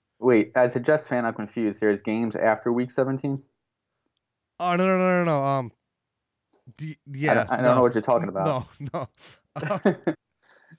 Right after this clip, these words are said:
Speaker 1: <laughs>
Speaker 2: W-, one other thing, um, me and Ben have decided to go forward with is uh, wha-,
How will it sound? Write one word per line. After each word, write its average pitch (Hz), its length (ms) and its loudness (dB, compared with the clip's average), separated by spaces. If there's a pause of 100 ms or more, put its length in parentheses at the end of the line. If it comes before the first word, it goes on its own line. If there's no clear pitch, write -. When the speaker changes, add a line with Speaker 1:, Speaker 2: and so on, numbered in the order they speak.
(880)
Speaker 1:
<laughs> - 180 -14 (320)
Speaker 2:
W-, 165 220 -10
one 185 360 -4
other 226 220 -4
thing, 151 480 -10
um, 123 460 -8 (800)
me 156 240 -4
and 139 120 -6
Ben 120 260 -6
have 117 260 -6
decided 104 720 -10
to 104 280 -12
go 101 200 -12
forward 98 480 -14
with 95 420 -14 (240)
is 104 680 -8 (720)
uh, 156 60 -4 (100)
wha-, 156 160 0